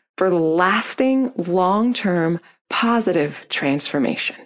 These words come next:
If you've ever brought something new into the world, something, an idea that you've had, that it takes both the initial burst of inspiration and then mostly major stamina, right? Because anyone can have an idea, but to stick with it,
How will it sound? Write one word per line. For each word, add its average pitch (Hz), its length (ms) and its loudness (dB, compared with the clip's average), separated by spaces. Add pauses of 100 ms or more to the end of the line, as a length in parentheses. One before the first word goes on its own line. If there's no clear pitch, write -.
(640)
If 180 140 -2
you've 196 160 0
ever 208 320 2
brought 170 360 0
something 160 480 0
new 165 300 2
into 156 300 0
the 143 100 0
world, 139 560 -2
something, 160 420 -2
an 147 100 2
idea 165 720 0 (240)
that - 180 2
you've 170 120 2
had, 151 420 2
that 165 200 2
it - 180 -4
takes 277 440 -2
both 262 400 0
the 180 140 2
initial 190 580 2 (140)
burst 170 360 0
of 170 140 -2
inspiration 156 840 -2
and 185 220 0
then 311 400 0 (240)
mostly - 800 -2 (240)
major 254 800 0
stamina, - 920 -4 (240)
right? 254 380 2
Because 220 320 0
anyone 302 340 2
can 175 100 0
have 196 300 2
an 175 80 2
idea, 151 460 0
but 165 140 -2
to 170 60 2
stick - 360 -2
with 170 160 -2
it, 104 200 0